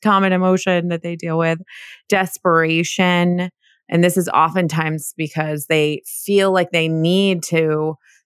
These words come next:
be, um, this perfect person. They need to be enough. They need to,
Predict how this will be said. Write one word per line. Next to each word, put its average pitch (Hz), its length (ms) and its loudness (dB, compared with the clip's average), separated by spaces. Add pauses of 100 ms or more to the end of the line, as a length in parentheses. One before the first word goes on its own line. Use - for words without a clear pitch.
(140)
be, 202 640 4
um, 160 320 0
this 160 220 -2
perfect 190 440 -4
person. 165 600 0
They 156 100 -4
need 151 180 -4
to 151 80 -10
be 147 260 -4
enough. 214 500 0
They 160 120 0
need 151 220 -4 (100)
to, 147 360 -4